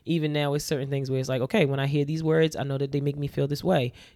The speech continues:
Don't go directly to that emotion. We have other things, like, resource this and do that, do this.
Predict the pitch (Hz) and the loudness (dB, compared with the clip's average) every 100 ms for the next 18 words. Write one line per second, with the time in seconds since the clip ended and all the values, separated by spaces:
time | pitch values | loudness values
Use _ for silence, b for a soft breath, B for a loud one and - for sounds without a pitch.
0 | - 131 139 151 - - 143 147 143 143 | -10 -2 0 0 -4 -2 2 2 2 0
1 | 143 151 143 147 143 151 156 - 123 131 | 0 -2 -2 0 0 0 -2 -4 -8 -4
2 | 139 135 147 151 127 117 117 117 135 131 | -4 -2 0 -2 -4 -8 -6 -6 -4 -4
3 | 139 135 - - - 120 107 139 143 143 | -2 -4 0 0 0 -6 -6 -6 -2 0
4 | 107 131 143 170 143 | 0 -4 0 0 0